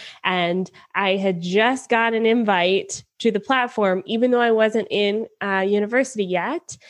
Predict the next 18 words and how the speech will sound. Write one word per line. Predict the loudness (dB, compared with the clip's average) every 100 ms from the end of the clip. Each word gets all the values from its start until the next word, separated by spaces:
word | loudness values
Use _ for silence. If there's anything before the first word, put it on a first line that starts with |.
| -16 -6
And | -4
that | -4 -2
really | 0 2 2
excited | 2 2 4 4
me. | 2
And | 2
then | 0
a | -2
couple | -2 -2
months | -2 -2
later, | -2 0 -2
they | -2
opened | -4 -6 -6
it | -4
to | -4
everybody. | -6 -6 -6 -6
<laughs> | -8 -16 -14
So, | -2 0 2 0 -2